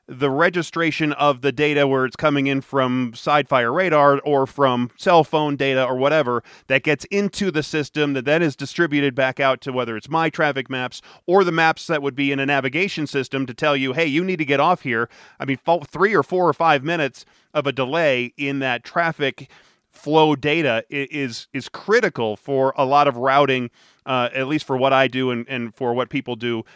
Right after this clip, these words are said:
uh, in their cars. So i-, is there a way, is it gonna be the five G technology that solves that problem? But how, how do you get around that problem?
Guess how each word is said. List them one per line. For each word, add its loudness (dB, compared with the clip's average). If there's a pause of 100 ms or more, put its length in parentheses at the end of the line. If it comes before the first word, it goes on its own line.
(180)
uh, -2
in -4
their -2
cars. -2
So 0
i-, -12
is -4
there 2
a 4
way, 2
is 0
it -2
gonna -4
be -2
the -4
five 0
G -6
technology -2
that -6
solves 4
that 2
problem? 2
But 0
how, 0
how 0
do -2
you -2
get 2
around 0
that -4
problem? -6